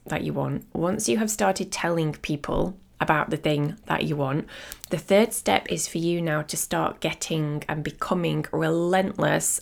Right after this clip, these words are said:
about the, the vision or the goal, however you see it. The reason why this, again, is such an important part of the process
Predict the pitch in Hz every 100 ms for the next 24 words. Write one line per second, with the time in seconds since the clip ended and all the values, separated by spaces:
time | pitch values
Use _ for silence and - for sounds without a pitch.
0 | - 156 156 151 - - 160 151 151 -
1 | - - - 160 165 156 151 151 - -
2 | - 156 151 143 147 147 151 - - -
3 | 151 160 151 147 - 143 127 - - -
4 | - - - - - 180 185 226 247 277
5 | 254 240 220 190 160 - 165 - 175 160
6 | 151 - - - 180 175 170 - 170 160
7 | - - - 156 - 156 147 - 160 156
8 | - - - -